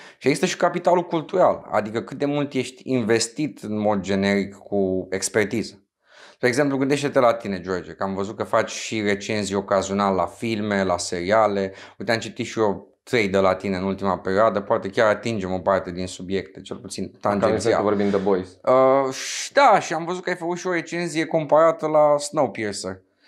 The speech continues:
Speaker 2: A, între film și
Speaker 1: Uh,
Speaker 2: serial,
Speaker 1: da,
Speaker 2: da.
Speaker 1: da, da. Înțe-, exact. Te gândești așa, ai, ții mai mult la părerea unui individ cum era regretatul Roger Ebert,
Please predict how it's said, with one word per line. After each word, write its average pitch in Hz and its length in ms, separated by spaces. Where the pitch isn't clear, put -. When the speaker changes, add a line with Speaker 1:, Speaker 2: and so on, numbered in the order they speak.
Speaker 2:
A, 123 160
între 120 180
film 120 140
și 120 80
Speaker 1:
Uh, 117 120
Speaker 2:
serial, 120 180
Speaker 1:
da, 143 160
Speaker 2:
da. 127 120
Speaker 1:
da, 117 60
da. 92 140
Înțe-, 110 300
exact. 110 460
Te 147 100
gândești 156 360
așa, - 580
ai, 110 320
ții - 200
mai 170 180
mult 165 400
la 135 180
părerea 131 400
unui 123 220
individ 113 420
cum 113 180
era 113 560
regretatul 110 680
Roger 104 360
Ebert, 104 480